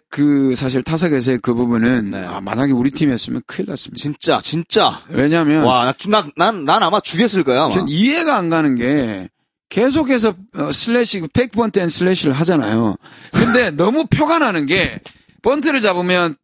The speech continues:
Speaker 1: 배-, 헤드 부분까지
Speaker 2: 그렇죠.
Speaker 1: 손이 가거든요.
Speaker 2: 근데 배-, 배트의 한 삼, 아,
Speaker 1: 예.
Speaker 2: 이분의 일 정도.
Speaker 1: 손목 부근에.
Speaker 2: 네, 네,
Speaker 1: 그러니까
Speaker 2: 네.
Speaker 1: 누가 봐도 이거는 번트가 아니에요. 그거,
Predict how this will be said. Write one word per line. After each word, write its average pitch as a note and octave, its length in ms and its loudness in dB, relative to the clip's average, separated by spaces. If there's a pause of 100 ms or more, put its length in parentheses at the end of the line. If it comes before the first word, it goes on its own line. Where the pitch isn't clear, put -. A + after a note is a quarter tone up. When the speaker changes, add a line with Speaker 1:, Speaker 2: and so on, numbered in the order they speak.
Speaker 1:
배-, G#3+ 200 -2
헤드 B3+ 300 0
부분까지 F3+ 480 2
Speaker 2:
그렇죠. D3 200 2
Speaker 1:
손이 F#3 260 0
가거든요. A#2+ 580 -2
Speaker 2:
근데 E3+ 180 2 (200)
배-, F3 320 2 (100)
배트의 G3 360 2
한 G3 100 0
삼, A3 320 -2
아, C#3 240 2
Speaker 1:
예. F#3 80 4
Speaker 2:
이분의 A#3 260 2
일 G3+ 140 2
정도. D3 300 2
Speaker 1:
손목 C4+ 360 0
부근에. D#3+ 300 0
Speaker 2:
네, C3+ 80 4
네, A2+ 60 2
Speaker 1:
그러니까 G#2+ 260 -2
Speaker 2:
네. F#2 60 -8
Speaker 1:
누가 E4+ 280 0
봐도 C#4 240 0
이거는 A3+ 240 0
번트가 C4 340 -2
아니에요. A2 1000 -4
그거, C#4+ 300 -6